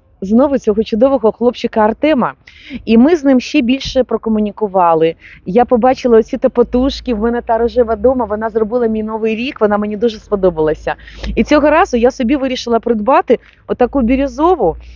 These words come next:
і ось таку зелену. Залишиться ще одна, е, фіолетова. Вони дуже гарні. І ще скоро ж ми будемо святкувати, е, водохреща.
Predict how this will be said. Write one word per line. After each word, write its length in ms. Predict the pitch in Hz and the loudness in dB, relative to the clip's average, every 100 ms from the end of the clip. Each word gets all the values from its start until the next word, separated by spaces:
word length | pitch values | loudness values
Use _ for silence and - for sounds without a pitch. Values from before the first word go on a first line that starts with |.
| - - | -8 2
і 100 | 269 | 4
ось 180 | 320 | 4
таку 300 | - 247 - | 2 -2 -2
зелену. 520 | 247 269 277 233 165 143 - | 0 4 4 4 0 -8 -18
Залишиться 560 | 175 233 - - - 240 | 0 0 0 -4 -6 -6
ще 280 | - 285 - | -2 -2 0
одна, 500 | 208 180 214 247 262 - - - - | -2 0 0 0 -2 -6 -20 -20 -4
е, 580 | 190 202 202 202 202 202 | 2 2 2 -2 -8 -8
фіолетова. 720 | - 254 254 233 185 160 135 - - - - | 0 2 4 4 0 -6 -16 -16 -20 -20 0
Вони 260 | 214 269 | 4 4
дуже 400 | 240 202 262 185 | 2 -4 -6 -6
гарні. 500 | 180 175 143 139 139 - - | -6 -4 -4 -6 -16 -18 -8
І 80 | 226 | -4
ще 400 | - - 190 349 | 0 2 4 2
скоро 320 | - - 240 247 | -2 0 2 2
ж 140 | 214 | -2
ми 140 | 196 220 | -4 -4
будемо 300 | 208 220 214 | -4 -6 -8
святкувати, 680 | 226 208 226 226 220 214 196 - - - | -16 -12 -8 -6 -2 -2 -2 -6 -20 -4
е, 580 | 190 190 190 190 190 190 - | 0 2 2 0 -6 -10 -6
водохреща. 760 | 196 226 - 277 320 - 156 | 0 0 2 0 0 0 -2